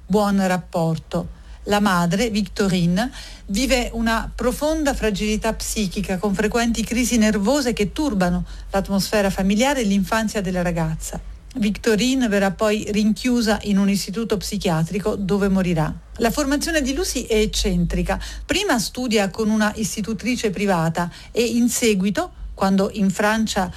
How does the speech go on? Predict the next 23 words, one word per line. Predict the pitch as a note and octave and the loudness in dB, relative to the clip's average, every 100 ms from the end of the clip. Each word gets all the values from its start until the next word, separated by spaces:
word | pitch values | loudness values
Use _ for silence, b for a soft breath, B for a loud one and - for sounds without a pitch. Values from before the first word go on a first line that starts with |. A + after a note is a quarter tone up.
| B | B
scoppia | - - G#3 G3+ G3+ | -10 -2 -2 0 0
il | F3+ | 0
caso | G3+ F#3+ | 0 2
Dreyfus | G3 F3+ F#3+ - G#3 - F#3 - | 2 2 0 0 -2 0 -2 -2
e | G3 | 0
l'antisemitismo | F#3 G3 G#3+ G3+ F#3 F3 A3 G3 F#3+ | 2 2 0 0 0 0 -2 0 0
serpeggia | - G3 F3 - G#3+ E3 E3 | 0 0 2 2 2 2 2
nel | E3+ E3+ | 2 2
paese, | F3 E3 D#3 D#3 B3+ B B B B | 2 2 2 2 -2 B B B B
viene | - C#4+ | 0 2
mandata | D4 D4+ E4 E4+ C4+ | 2 2 2 2 0
a | - | -2
completare | A3+ A#3+ A#3 C4+ C#4+ C#4 | -6 -4 -2 0 0 0
gli | A#3 | 0
studi | A3+ - C4+ | -4 -4 0
in | G#3+ | 2
Inghilterra. | G#3 F#3+ E3+ - D#3+ D#3+ E3+ F3 B B - - | 2 2 0 2 2 2 -2 -4 B B -16 -4
In | A3 | 0
questo | B3+ G3+ | 0 0
periodo | A#3 B3+ C#4+ D#4+ E4 - | 0 2 2 2 0 0
lei | A3 B3 C#4+ | 2 2 0
comincia | B3 G#3+ B3 B3+ A3+ | -2 0 0 0 -2
un'esplorazione | G#3 G#3 F3 G#3+ G#3+ G#3 - B3+ A#3 | 2 0 0 -2 -2 -2 -2 0 0